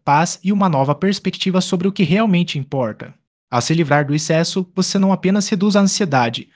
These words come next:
mas também cria um espaço para a felicidade e o bem-estar. Cada pequeno passo que você dá em direção a uma vida mais simples é um passo em direção a uma mente mais tranquila.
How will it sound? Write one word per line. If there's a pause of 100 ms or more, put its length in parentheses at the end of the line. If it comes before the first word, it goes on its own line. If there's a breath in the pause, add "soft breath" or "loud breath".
(140)
mas
também
cria
um
espaço
para
a
felicidade
e
o
bem-estar. (340)
Cada
pequeno
passo
que
você
dá
em
direção
a
uma
vida
mais
simples
é
um
passo
em
direção
a
uma
mente
mais
tranquila.